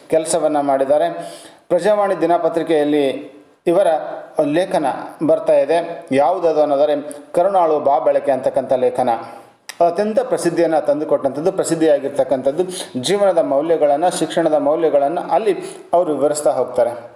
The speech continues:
ಅಂತ ಶ್ರೇಷ್ಠವಾಗಿರ್ತಕ್ಕಂಥ ಲೇಖನ ಬರ, ಅಂಕಣ ಬರ ಕರುಣಾಳು ಬಾ ಬೆಳಕೆ ಮತ್ತು ಇತರ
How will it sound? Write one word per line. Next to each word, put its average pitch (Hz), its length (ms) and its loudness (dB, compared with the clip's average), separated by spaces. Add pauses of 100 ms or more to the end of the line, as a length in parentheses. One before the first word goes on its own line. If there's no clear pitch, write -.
ಅಂತ 143 140 -2
ಶ್ರೇಷ್ಠವಾಗಿರ್ತಕ್ಕಂಥ 143 880 0 (100)
ಲೇಖನ 135 360 0
ಬರ, 127 180 2
ಅಂಕಣ 139 440 0
ಬರ 127 160 2 (640)
ಕರುಣಾಳು 165 440 2
ಬಾ 143 180 2
ಬೆಳಕೆ 131 340 0 (420)
ಮತ್ತು - 500 0
ಇತರ 202 220 2